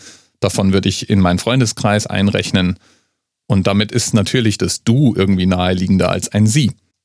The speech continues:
Produziere ich hingegen eine Nachrichtensendung oder einen Podcast, der sich an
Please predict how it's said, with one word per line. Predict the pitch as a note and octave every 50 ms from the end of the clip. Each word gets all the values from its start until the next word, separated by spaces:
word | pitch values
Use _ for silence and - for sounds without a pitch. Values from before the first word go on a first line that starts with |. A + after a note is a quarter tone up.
| _ _ _ _
Produziere | - C3 B2 C3 A#2+ - F3 F3+
ich | D#3+
hingegen | - D3 C3 C3+ C#3 B2+ -
eine | A2+ A2+ A#2+ A#2+
Nachrichtensendung | A#2 A2 G#2 G#2+ D3+ D#3+ - B2 - - - A2+ G#2 - F#2+ F#2 F#2 E2+ F2 E2+ F2 E2 -
oder | - G#2 - A2 A2
einen | F#2+ G#2+ G#2+ A2+
Podcast, | A2 - C#3 - - - B2 A#2 A#2 A2 -
der | G#2+ G#2+
sich | G#2+ - A#2 A2+ - - -
an | A2+ A2 A2 A2 A2 A2 G#2+ G#2+ G#2+ A2 G#2+